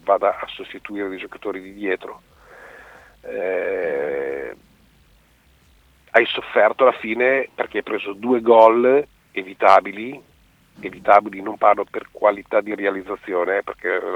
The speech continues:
il gol di Koopmeiners, di Holund sono, sono veramente di pregevole fattura, però come in tutti i gol che uno subisce, sia noi che gli altri,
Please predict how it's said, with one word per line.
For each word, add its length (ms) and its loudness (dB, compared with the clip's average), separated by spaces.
il 80 -12
gol 180 -2
di 100 -14
Koopmeiners, 840 -2
di 340 -18
Holund 440 -2
sono, 380 -4
sono 200 -6
veramente 720 2
di 140 -14
pregevole 500 0
fattura, 640 -4
però 220 2
come 240 -10
in 120 -12
tutti 260 -16
i 20 -16
gol 280 4
che 120 -8
uno 240 -4
subisce, 800 -2
sia 200 -6
noi 180 -2
che 140 -10
gli 100 0
altri, 580 4